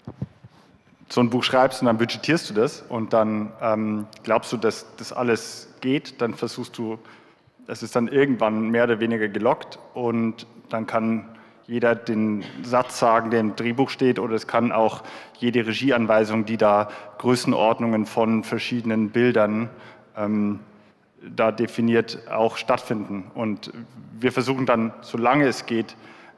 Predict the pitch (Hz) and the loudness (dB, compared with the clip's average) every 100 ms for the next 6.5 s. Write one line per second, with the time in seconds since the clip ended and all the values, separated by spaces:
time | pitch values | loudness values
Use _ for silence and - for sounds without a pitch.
0 | _ _ _ _ _ _ _ _ _ _ | _ _ _ _ _ _ _ _ _ _
1 | - - - 151 156 - - 120 - 123 | -14 -10 0 0 0 -4 -2 0 4 2
2 | 127 131 127 123 120 123 117 113 120 - | 2 2 2 2 2 2 2 2 0 -2
3 | - 117 104 98 95 90 - - - - | -6 0 2 2 -2 -10 -16 -20 -18 -6
4 | 110 131 143 127 131 120 120 113 - 123 | 0 2 2 2 0 0 2 2 0 -2
5 | 120 113 107 104 101 - - - - - | -2 -2 0 0 -2 -10 -20 -20 -20 -20
6 | _ 117 110 107 | _ -2 -2 0